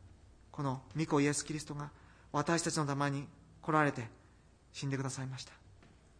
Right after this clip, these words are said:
あなたが見える形で私たちのところに来てくださいました。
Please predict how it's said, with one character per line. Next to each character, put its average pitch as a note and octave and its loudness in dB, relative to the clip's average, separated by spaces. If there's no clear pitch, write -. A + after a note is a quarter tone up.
あ C#3 4
な C#3 6
た D3 4
が C3+ -2
見 E3+ 6
え A#3 12
る A3 8
形 C#3+ 0
で C3 0
私 C#3 0
た B2+ -2
ち - -4
の B2 0
と A#2 -2
こ A#2 -4
ろ A#2+ -2
に A2+ -4
来 A2 -8
て - -10
く A2+ -6
だ A2+ -8
さ A#2+ -10
い A#2+ -10
ま A#2+ -12
し - -12
た。 - -20